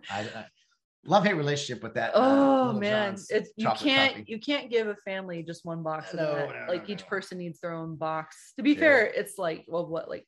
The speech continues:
Speaker 2: two-by-five or something? Uh, anyway, um, Halloween candy, definitely. I mean, Snickers is, yeah, that's the thing.
Speaker 1: Three types
Speaker 2: Uh,
Speaker 1: of Snickers over there. We
Speaker 2: there
Speaker 1: got
Speaker 2: are.
Speaker 1: peanut
Speaker 2: The
Speaker 1: butter.
Speaker 2: almond one is
Speaker 1: Almond
Speaker 2: good.
Speaker 1: one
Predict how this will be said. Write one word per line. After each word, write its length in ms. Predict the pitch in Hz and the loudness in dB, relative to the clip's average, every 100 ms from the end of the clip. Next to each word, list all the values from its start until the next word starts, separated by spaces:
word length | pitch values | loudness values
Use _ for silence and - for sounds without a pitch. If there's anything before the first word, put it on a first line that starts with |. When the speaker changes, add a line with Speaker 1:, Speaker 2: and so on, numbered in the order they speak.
| - | -16
Speaker 2:
two-by-five 1120 | - 165 151 151 151 _ _ _ 147 147 151 | -14 -8 -8 -10 -14 _ _ _ -10 -8 -10
or 80 | 160 | -12
something? 240 | - 151 165 | -16 -14 -14
Uh, 80 | 151 - - - - - _ - | -14 -18 -20 -20 -20 -20 _ 2
anyway, 380 | 285 247 147 165 - _ _ _ _ _ - - | 2 4 0 -8 -18 _ _ _ _ _ -20 -2
um, 420 | 240 233 226 226 220 | 4 8 8 8 4
Halloween 840 | - - 254 330 302 233 220 220 | 0 2 4 6 4 2 2 -2
candy, 640 | 214 202 180 170 160 160 | -4 -4 -2 0 0 0
definitely. 380 | 165 202 202 214 214 | 0 -2 -2 -4 -2
I 80 | |
mean, 280 | 214 208 208 | 0 0 -2
Snickers 560 | - 254 220 165 165 170 | -4 -4 0 2 2 0
is, 320 | 165 160 - - | -2 -4 -10 -8
yeah, 180 | - - - _ 190 | -6 -6 -8 _ -14
that's 160 | 180 | -12
the 100 | 170 | -12
thing. 340 | 160 170 160 165 - - - - - | -12 -10 -10 -12 -16 -20 -18 -12 -2
Speaker 1:
Three 100 | 170 | 4
types 260 | 196 214 | 6 6
Speaker 2:
Uh, 40 | 208 | 4
Speaker 1:
of 60 | |
Snickers 300 | 190 180 165 | 0 0 2
over 180 | 160 147 | 2 4
there. 280 | 143 139 - | 2 2 -2
We 60 | 139 | 4
Speaker 2:
there 160 | 190 | 6
Speaker 1:
got 60 | 170 | 8
Speaker 2:
are. 120 | 208 | 8
Speaker 1:
peanut 120 | 220 185 | 8 6
Speaker 2:
The 60 | |
Speaker 1:
butter. 200 | 190 220 | 6 6
Speaker 2:
almond 280 | 233 508 320 | 6 4 2
one 200 | 208 185 | -2 -4
is 40 | 170 | -4
Speaker 1:
Almond 300 | 139 160 165 | -2 -2 2
Speaker 2:
good. 360 | 202 330 180 | 4 4 2
Speaker 1:
one 60 | 165 | -2